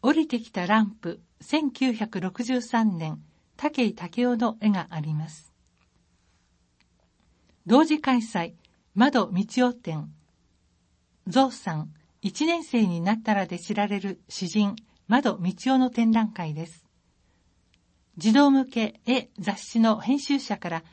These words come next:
詩人として独立し、数々の名作を生み出しました。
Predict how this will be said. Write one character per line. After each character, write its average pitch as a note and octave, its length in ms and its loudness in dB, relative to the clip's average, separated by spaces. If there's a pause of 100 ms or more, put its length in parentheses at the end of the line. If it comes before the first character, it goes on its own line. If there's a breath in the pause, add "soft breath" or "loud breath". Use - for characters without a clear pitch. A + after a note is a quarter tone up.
(120)
詩 G3+ 200 -4
人 C#4 200 0
と C4+ 140 -4
し - 80 -10
て A3+ 140 -2
独 G#3+ 240 -2
立 G#3+ 280 -4
し、 - 300 -12 (600)
数 D4+ 280 -2
々 B3 180 2
の E3+ 140 -2
名 F#3+ 160 2
作 A#3+ 340 -2
を G#3+ 40 2
生 F#3 120 -4
み F#3 120 0
出 F#3 100 -8
し - 160 -12
ま E3 100 -8
し - 140 -18
た。 - 180 -12